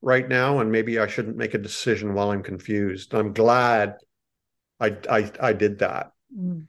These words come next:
Speaker 1: because now Lisa and I are happier than we've ever been, and it's the best marriage we could possibly ever imagine. But we wouldn't have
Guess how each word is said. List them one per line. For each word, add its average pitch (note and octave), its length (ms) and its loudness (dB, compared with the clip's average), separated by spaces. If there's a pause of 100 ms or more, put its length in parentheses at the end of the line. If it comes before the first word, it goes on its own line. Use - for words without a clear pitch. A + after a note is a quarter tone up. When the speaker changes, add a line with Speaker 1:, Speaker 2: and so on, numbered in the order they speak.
Speaker 1:
because A2+ 320 0
now B2+ 140 4
Lisa A#2+ 280 2
and A2+ 80 4
I A2 40 4
are G#2 120 4
happier A2+ 440 2
than G#2+ 180 -2
we've G2+ 140 -6
ever A2 220 2
been, G2+ 260 0
and F#2+ 160 -8
it's - 240 -14
the A#2+ 80 -4
best A#2 300 2
marriage A2 340 4 (340)
we A2+ 160 -6
could G#2+ 240 -8
possibly A2 540 2
ever G#2 220 4
imagine. G#2 500 -2
But G2 320 -4 (480)
we B2 100 6
wouldn't A#2+ 240 6
have G2+ 180 -2